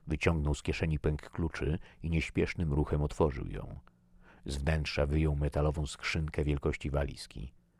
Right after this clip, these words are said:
Użył kolejnego klucza, przekręcił zamek.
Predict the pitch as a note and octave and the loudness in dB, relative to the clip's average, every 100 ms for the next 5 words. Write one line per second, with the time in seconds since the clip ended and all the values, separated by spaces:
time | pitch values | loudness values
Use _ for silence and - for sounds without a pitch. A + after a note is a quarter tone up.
0 | _ - - - F#2+ D2+ D2 D#2+ D#2 D2 | _ -20 -10 0 2 2 4 4 6 2
1 | C2+ C#2 - D2+ - D#2+ A#2 - - - | 0 -2 -2 -2 0 -2 -2 -8 -6 -4
2 | C2+ - - D#2 - - C#3+ - | -4 -4 -6 -6 -6 -8 -14 -16